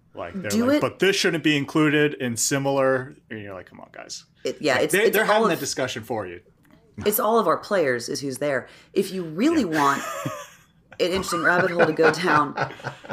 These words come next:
Speaker 2: there, there was an, an incident years ago, uh,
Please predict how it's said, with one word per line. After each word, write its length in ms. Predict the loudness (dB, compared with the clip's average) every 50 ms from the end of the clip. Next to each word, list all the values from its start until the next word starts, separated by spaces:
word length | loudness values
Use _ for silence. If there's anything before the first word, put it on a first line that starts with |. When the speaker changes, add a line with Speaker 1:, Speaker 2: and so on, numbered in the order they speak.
| -14 -14 _ -8 -8 -8 -8 -16 _ -20 -20 -20 -20 -20 -20 -20 _ _ _ _ -20 -20 -20 -20 -20 _ _ _ _ _
Speaker 2:
there, 420 | -4 0 0 2 2 2 0 0
there 260 | 0 0 2 2 4
was 220 | 4 2 2 0 0
an, 120 | -2 -2
an 140 | -2 -4 -2
incident 640 | -2 0 0 -2 -2 -2 -4 -2 -2 -4 -4 -6 -10
years 420 | -12 -6 -2 0 2 2 2 0 -2
ago, 580 | -2 -2 0 0 2 2 2 0 0 -2 -6 -12 _ _ _ _ -4
uh, 140 | -4 -4